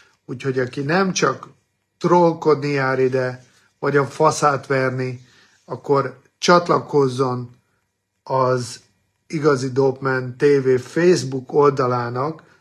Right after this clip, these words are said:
Dopeman és a Lamafia szangájához, és akkor ott, eh, egy sokkal aktívabb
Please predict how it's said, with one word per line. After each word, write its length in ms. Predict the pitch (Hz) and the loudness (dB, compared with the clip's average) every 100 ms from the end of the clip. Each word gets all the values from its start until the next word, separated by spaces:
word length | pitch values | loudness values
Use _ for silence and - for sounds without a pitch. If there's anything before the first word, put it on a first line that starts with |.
| _ - | _ -12
Dopeman 680 | 120 160 220 - 160 147 - | 2 4 4 2 -2 -2 -4
és 200 | 139 127 | -6 0
a 60 | 147 | 2
Lamafia 640 | 147 147 131 127 139 127 | 2 0 -2 -2 -2 -2
szangájához, 1040 | - 131 123 120 117 117 113 120 165 185 - _ _ _ _ _ _ _ _ - | -2 -6 -6 -8 -6 -6 -6 -4 -6 -6 -16 _ _ _ _ _ _ _ _ -12
és 220 | 139 - | -8 -4
akkor 320 | 123 - 135 | -6 -2 0
ott, 320 | 135 131 - | 0 -2 -4
eh, 340 | 147 131 131 - | -2 0 0 -2
egy 140 | 127 | -6
sokkal 460 | - 160 160 139 127 | -4 -4 -2 -2 0
aktívabb 920 | - 135 127 - 143 117 120 113 | -2 -4 -4 -8 -6 -4 -6 -8